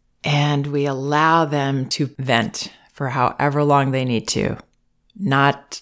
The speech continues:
sitting there waiting for them, but doing what we were gonna do that meant that we couldn't play with them, doing something with the baby, doing something in the house that needs to be done, or just sitting there saying, "Ah, you guys want me to play?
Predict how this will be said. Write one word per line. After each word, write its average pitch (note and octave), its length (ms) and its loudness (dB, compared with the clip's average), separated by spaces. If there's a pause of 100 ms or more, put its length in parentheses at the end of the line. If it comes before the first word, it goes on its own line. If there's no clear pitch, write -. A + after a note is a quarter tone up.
(120)
sitting C#3+ 420 0
there A#2+ 260 0
waiting C#3 440 2
for B2 160 -2
them, A2+ 420 0 (320)
but - 420 2 (240)
doing D3 380 0
what C#3+ 240 0
we D3 180 2
were C#3+ 200 0
gonna D3 180 0
do D#3+ 320 2
that B2+ 460 -2
meant C#3 220 -2
that B2 100 -2
we D3 80 2
couldn't D3 220 -2
play D#3 220 4
with E3+ 140 2
them, - 380 -8 (420)
doing C3 240 -2
something B2+ 300 -6
with B2+ 140 -8
the - 60 -12
baby, E3 640 2 (320)
doing A#2+ 240 0
something A#2+ 520 -4
in A2+ 240 -8
the A2+ 80 -8
house D#3+ 540 0
that - 180 -8
needs D#3+ 160 -4
to - 80 -4
be D#3 100 2
done, D3+ 400 0 (220)
or E3+ 160 2
just F3 260 0
sitting F3 300 2
there A#2 220 -2
saying, C3+ 500 -4 (160)
"Ah, C2+ 260 0
you G2 140 -6
guys D3 200 0
want D#3+ 140 0
me E3+ 60 0
to E3+ 80 0
play? D#3+ 460 2